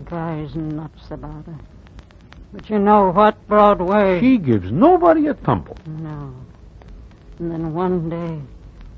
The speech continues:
Speaker 1: a guy walks in she never seen before. Ain't much for looks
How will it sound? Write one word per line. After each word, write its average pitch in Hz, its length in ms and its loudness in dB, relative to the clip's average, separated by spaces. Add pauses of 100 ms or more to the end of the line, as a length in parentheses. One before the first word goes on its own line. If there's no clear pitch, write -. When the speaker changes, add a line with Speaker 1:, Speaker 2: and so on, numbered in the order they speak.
(340)
Speaker 1:
a 175 100 -6
guy 185 400 0
walks 190 500 -8
in 202 280 -4 (120)
she 165 100 -14
never 196 380 -10 (240)
seen 151 380 -6
before. 143 580 -10 (460)
Ain't 190 240 0
much 175 320 -2 (160)
for 170 100 -6
looks 190 520 -2